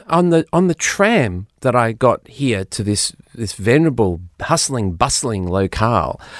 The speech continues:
I was thinking about how in other countries where they don't have public transport,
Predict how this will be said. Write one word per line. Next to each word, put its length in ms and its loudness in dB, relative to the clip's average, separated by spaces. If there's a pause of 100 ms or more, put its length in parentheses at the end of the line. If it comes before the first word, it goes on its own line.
(220)
I 60 4
was 140 2
thinking 240 -4
about 200 0
how 220 -2
in 180 -2 (100)
other 300 0
countries 720 -2
where 160 -2
they 120 0
don't 200 2
have 220 -4
public 300 -2
transport, 760 -2